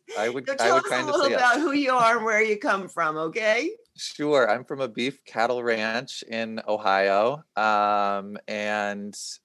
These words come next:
Speaker 1: yeah, until I was eight years old, we lived the farm life. And then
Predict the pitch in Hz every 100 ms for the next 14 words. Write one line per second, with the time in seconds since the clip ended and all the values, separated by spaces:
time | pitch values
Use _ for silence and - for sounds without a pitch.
0 | _ 123 139 190 123 131 127 117 110 120
1 | 120 107 107 110 117 113 107 110 101 101
2 | 104 - 104 101 101 98 101 139 143 -
3 | - 104 104 104 101 101 98